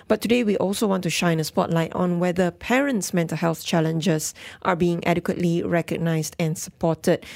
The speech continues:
So joining us for this conversation today,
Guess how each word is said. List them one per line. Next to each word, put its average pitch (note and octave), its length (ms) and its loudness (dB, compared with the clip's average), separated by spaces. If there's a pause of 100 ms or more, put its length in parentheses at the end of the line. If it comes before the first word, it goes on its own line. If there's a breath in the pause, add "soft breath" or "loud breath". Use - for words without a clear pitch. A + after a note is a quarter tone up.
(100)
So G3 340 0
joining G#3 720 0
us F#3 280 0
for - 100 -4
this F3+ 220 -2
conversation F#3+ 720 0
today, G#3+ 480 0